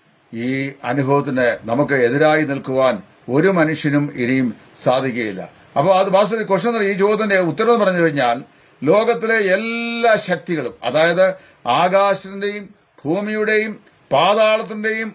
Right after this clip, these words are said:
മുഴുവൻ ശക്തികളും കൂടെ ഒന്നിച്ച് എഴുന്നേറ്റ് വന്ന് ഒരു ദൈവവേദനെതിരായി നിന്നാലും ദൈവം അവന്റെ ഭാഗത്തുള്ളത് കൊണ്ട് അവന് ഒരിക്കലും പരാജിതനല്ല, അവൻ ഒരിക്കലും,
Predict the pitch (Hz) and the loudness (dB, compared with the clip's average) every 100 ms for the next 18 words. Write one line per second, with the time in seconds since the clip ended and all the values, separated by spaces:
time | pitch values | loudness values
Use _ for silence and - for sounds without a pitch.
0 | _ 143 156 202 226 233 226 185 196 190 | _ -4 -2 -2 -2 -2 -2 -2 -2 -2
1 | 226 226 220 220 220 - - _ 127 139 | -4 -2 0 2 2 0 -10 _ -4 -2
2 | 208 233 247 240 240 233 - - 147 190 | -2 2 2 2 2 2 -2 -6 -2 -2
3 | 214 233 226 214 202 214 226 220 - 156 | 0 -2 0 0 0 0 0 -2 -4 0
4 | 175 185 185 226 247 240 226 208 202 220 | 0 2 0 2 4 4 2 -4 -2 2
5 | 220 202 185 208 214 202 202 185 135 - | 2 2 -6 -4 -2 -2 -2 -6 -10 -16
6 | _ 113 151 214 247 254 233 - _ 156 | _ -4 -2 0 0 0 0 -6 _ -2
7 | 165 202 202 151 170 185 170 160 160 156 | 0 2 2 2 2 2 0 -2 0 -2
8 | 143 151 165 160 113 95 - _ - 113 | 0 2 4 4 2 -6 -16 _ -6 -4
9 | 127 120 101 - _ 120 117 135 127 - | -2 -2 -4 -8 _ -8 -4 -2 -4 -2
10 | 147 143 139 135 131 - - - 120 165 | 0 0 0 -4 -8 -16 -8 -2 0 2
11 | 196 208 202 208 208 - _ _ - 143 | 2 2 2 2 0 -4 _ _ -4 -2
12 | 151 165 185 202 196 135 | 0 0 0 2 2 0